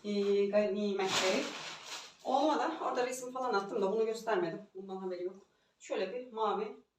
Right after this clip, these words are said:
tişört aldım. Düz siyah tişört aldıydı o. Bir tane düz siyah tişört aldım. Onu da göstereceğim şimdi size. Evet, şöyle düz,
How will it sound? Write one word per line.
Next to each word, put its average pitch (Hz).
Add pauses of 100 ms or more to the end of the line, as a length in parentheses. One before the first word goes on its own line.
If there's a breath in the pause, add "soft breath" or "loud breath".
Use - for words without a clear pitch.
(480)
tişört 220
aldım. 180
Düz 277
siyah 294
tişört 254
aldıydı 165
o. -
Bir 254
tane 240
düz 220
siyah 226
tişört -
aldım. 165
Onu 185
da 170
göstereceğim 156
şimdi 160
size. 202 (3250 loud breath)
Evet, 160
şöyle 202
düz, -